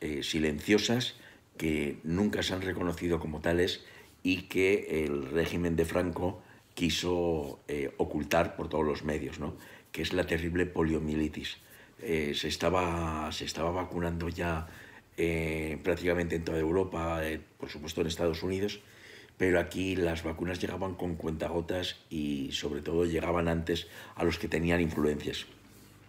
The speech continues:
El caso es que en ese mes, eh, no, a mí no me habían podido vacunar y, y, bueno, pues empecé a tener unos síntomas extraños que no, de los que no vamos a hablar aquí, y el caso es que me, me diagnosticaron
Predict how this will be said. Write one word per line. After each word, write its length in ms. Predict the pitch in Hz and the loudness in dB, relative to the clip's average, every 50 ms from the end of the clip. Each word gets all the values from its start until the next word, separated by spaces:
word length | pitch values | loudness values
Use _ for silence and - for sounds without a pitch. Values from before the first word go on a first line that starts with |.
| - - - - - - - | -20 -20 -20 -20 -20 -10 -2
El 120 | - 120 - | 0 0 4
caso 220 | - - - 101 | 4 4 2 2
es 80 | - - | 0 0
que 120 | - - | 0 2
en 80 | 80 82 | 2 2
ese 180 | 80 - 85 | 4 4 6
mes, 320 | 95 113 - - - - - - - - - - - - - - - - - - - | 6 6 6 4 0 -6 -10 -16 -20 -20 -20 -20 -20 -20 -20 -20 -20 -20 -20 -16 -6
eh, 800 | - 80 80 78 76 73 73 73 71 69 67 67 67 67 65 64 67 | -2 0 2 2 2 2 2 2 0 0 -2 -2 -4 -6 -6 -6 -4
no, 340 | 76 80 85 85 85 78 71 | 0 2 2 2 2 2 0
a 80 | 78 | 0
mí 120 | 82 80 80 | 0 2 2
no 100 | 82 82 | 2 2
me 80 | 87 82 | 2 2
habían 280 | 82 85 82 80 82 | 4 4 4 4 4
podido 320 | 85 82 80 82 82 82 78 | 2 2 2 4 4 4 4
vacunar 460 | 78 78 80 82 85 101 120 127 - - | 2 0 0 0 2 2 2 2 0 -4
y, 720 | - 90 87 85 85 85 80 80 80 76 73 76 78 73 - - | -4 0 0 2 2 2 0 0 -2 -4 -4 -4 -6 -8 -8 -6
y, 140 | 76 82 82 | -6 -6 -4
bueno, 240 | 82 80 82 85 85 | -4 -4 -6 -6 -6
pues 140 | - 85 82 | -6 -6 -6
empecé 360 | 92 82 73 76 - - 80 | -6 -6 -6 -8 -6 -4 -4
a 80 | 76 - | -4 -4
tener 220 | 82 82 80 76 | -4 -4 -2 -2
unos 240 | 76 78 76 71 - | -2 -4 -4 -4 -4
síntomas 400 | 82 80 80 - 71 73 73 76 | -4 -4 -4 -4 -4 -4 -6 -6
extraños 480 | - - - 80 98 104 92 85 80 | -6 -2 0 2 2 2 2 0 -2
que 120 | - - 76 | -2 -2 -2
no, 240 | 76 - - 85 85 - - 117 110 - - | -2 -2 -6 -8 -10 -10 -10 -10 -10 -2 2
de 80 | - | 4
los 160 | 87 85 - | 4 4 4
que 80 | - 82 | 4 4
no 80 | 82 90 | 6 6
vamos 240 | 92 95 92 92 107 | 6 6 4 2 2
a 40 | 92 | 2
hablar 200 | 90 98 101 98 | 2 2 2 2
aquí, 320 | 95 - 131 139 147 143 - - - - - - - | 2 2 2 2 2 0 -6 -14 -16 -16 -18 -10 0
y 100 | - 113 | 4 4
el 80 | 104 92 | 4 4
caso 200 | - 98 90 110 | 2 2 0 0
es 100 | 104 - | 0 2
que 100 | 98 92 | 0 2
me, 120 | 90 80 78 78 76 - 85 78 - | 2 2 2 2 0 -2 -6 -8 -8
me 320 | - - - 80 80 73 | -8 -8 -6 -4 -2 0
diagnosticaron 840 | 73 76 - - - 76 73 - - - - 80 82 95 98 95 | 0 0 -2 -2 -4 -6 -4 -6 -4 0 2 2 4 2 2 0